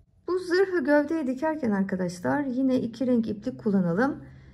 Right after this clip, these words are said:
E, çünkü gri iple dikersek gözükecektir kahverengi üzerinde. Dolayısıyla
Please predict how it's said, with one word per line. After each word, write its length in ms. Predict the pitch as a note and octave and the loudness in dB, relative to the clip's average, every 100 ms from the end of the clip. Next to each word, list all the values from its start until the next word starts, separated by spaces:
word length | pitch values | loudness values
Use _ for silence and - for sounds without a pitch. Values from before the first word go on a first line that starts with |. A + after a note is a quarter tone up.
| - - | -20 -8
E, 160 | G3+ G#3 | -2 -2
çünkü 300 | G#3 C#4+ C#4+ | 0 -2 0
gri 180 | A3+ C#4+ | 2 2
iple 460 | D#4+ - B3 G#3+ | 0 2 2 2
dikersek 580 | A3+ A3+ D#4+ D4 - E4 | -4 -2 -2 -2 -4 -4
gözükecektir 680 | B3+ B3+ C4 B3 C#4 C#4 A3 | -2 -2 -4 -4 -4 -2 -2
kahverengi 560 | G3 G3+ F#3 F#3+ F3+ F3 | 0 -2 0 -2 -2 -2
üzerinde. 600 | F3 F3 E3 E3+ B3+ D#4 | -2 -2 -2 0 -2 -2
Dolayısıyla 720 | C4 D4 B3 - G3 C4+ F#4 | 0 2 0 0 0 2 0